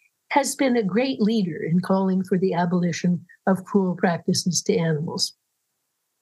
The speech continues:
This approach is a lot better, and it does zero in on a key issue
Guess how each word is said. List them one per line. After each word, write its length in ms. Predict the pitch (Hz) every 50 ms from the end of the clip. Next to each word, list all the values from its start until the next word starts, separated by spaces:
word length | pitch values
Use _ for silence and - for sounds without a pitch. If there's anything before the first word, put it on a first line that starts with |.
| _ _ _ _ _ _ _ _ _ _ _ - -
This 200 | 427 415 - 427
approach 640 | 415 415 - 247 202 196 190 185 - - - - _ _ _ _ _ _ _ _ -
is 160 | 240 202 -
a 80 | 190 180
lot 360 | 170 180 190 185 180 175 - -
better, 360 | 202 - 185 165 156 - - - - - _ _ _ _ _ _ _ _ _ _ _ -
and 140 | 196 196 190
it 80 | 185
does 240 | 165 226 240 254 226
zero 480 | 196 180 190 226 277 262 240 214 214 220
in 240 | 220 220 190 165 160
on 160 | 165 175 170
a 80 | 175
key 320 | - - - 247 226 208 180
issue 420 | 185 185 - - 170 160 160 -